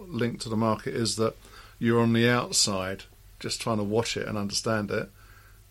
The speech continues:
then you're not gonna be optimal in making those trading decisions. You've got to have both perspectives, and to get in it, you've got to have better intuition,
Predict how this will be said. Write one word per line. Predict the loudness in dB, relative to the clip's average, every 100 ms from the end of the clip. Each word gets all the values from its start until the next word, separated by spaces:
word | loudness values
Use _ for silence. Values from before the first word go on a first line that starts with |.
| -20 -20 -20 -20 -2
then | 0 2 0 -4 -6
you're | -4 -2
not | -2 -2
gonna | -4 -6
be | -2
optimal | -4 -6 -8 -6 -4
in | -2
making | -4 -6 -8
those | -8
trading | -10 -10 -10
decisions. | -8 -8 -8 -12 -10 -10 -12 -18 -20 -20 -20 -10
You've | -8
got | -4 -4
to |
have | -4 -2
both | -4 -4
perspectives, | -10 -10 -8 -10 -10 -8 -6
and | -6 -8 -10
to |
get | -8 -2 0 2
in | 2
it, | 0 -2
you've | -6 -6
got | -4
to | -6
have | -6
better | -6 -6
intuition, | -6 -2 -2 -2 -4 -4